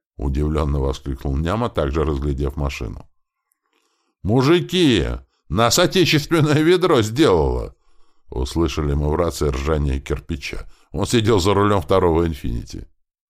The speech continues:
«Ну-ка!» — негромко сказал Слива и выжал газ. Я только почувствовал, как «Инфинити» переключился на пару передач вниз и стал набирать скорость. Но «десятку» мы так и не смогли мгновенно настигнуть.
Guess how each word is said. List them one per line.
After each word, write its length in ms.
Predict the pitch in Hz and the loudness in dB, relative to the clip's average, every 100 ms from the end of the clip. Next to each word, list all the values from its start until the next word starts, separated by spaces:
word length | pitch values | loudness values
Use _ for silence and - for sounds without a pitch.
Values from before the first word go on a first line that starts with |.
| _ _ _ _ _ _ _ _ _ _ _ - | _ _ _ _ _ _ _ _ _ _ _ -8
«Ну-ка!» — 920 | 80 101 104 98 - - 123 131 - _ _ - | -2 0 2 2 0 0 2 2 -4 _ _ -10
негромко 580 | 60 58 60 57 50 | -8 -6 -6 -8 -8
сказал 420 | 58 - 58 62 62 | -12 -8 -6 -4 -6
Слива 360 | - 87 73 | -4 -2 0
и 60 | 64 | -2
выжал 380 | 65 65 67 64 | -2 -4 -4 -4
газ. 340 | 58 50 - _ _ _ _ _ _ _ _ _ _ _ _ _ | -6 -10 -14 _ _ _ _ _ _ _ _ _ _ _ _ _
Я 220 | - 73 76 | -6 -2 0
только 300 | 87 71 73 | 0 -2 -2
почувствовал, 680 | 78 80 - 101 - 67 | -2 -4 -4 -4 -2 -2
как 240 | - 71 71 | -2 -6 -4
«Инфинити» 520 | 69 - 95 71 67 | -6 -4 -4 -4 -6
переключился 800 | 71 67 67 76 71 101 85 78 | -6 -4 -4 -6 -4 -4 -4 -4
на 140 | 76 | -4
пару 300 | 71 78 73 | -2 -2 -2
передач 580 | 71 78 76 69 76 71 | -2 -4 -4 -4 -4 -4
вниз 360 | 80 104 101 - _ _ _ | -6 -6 -8 -14 _ _ _
и 80 | - | -16
стал 260 | - 80 73 | -8 -4 -2
набирать 480 | 78 67 69 71 69 | -2 -2 -2 -2 -4
скорость. 520 | - - - - - - - - - - _ _ _ _ _ _ _ _ _ _ _ _ _ _ _ | -8 -10 -12 -20 -20 -20 -20 -20 -20 -20 _ _ _ _ _ _ _ _ _ _ _ _ _ _ _
Но 220 | - 107 | -2 0
«десятку» 500 | 113 131 160 175 151 | 2 2 2 2 2
мы 140 | 131 120 | 0 0
так 200 | 120 120 | 0 0
и 60 | |
не 100 | 113 | -2
смогли 340 | - 107 87 60 | -2 -2 -2 -4
мгновенно 500 | 57 64 57 53 57 | -4 -4 -4 -6 -6
настигнуть. 580 | 64 - - - - | -6 -8 -12 -14 -16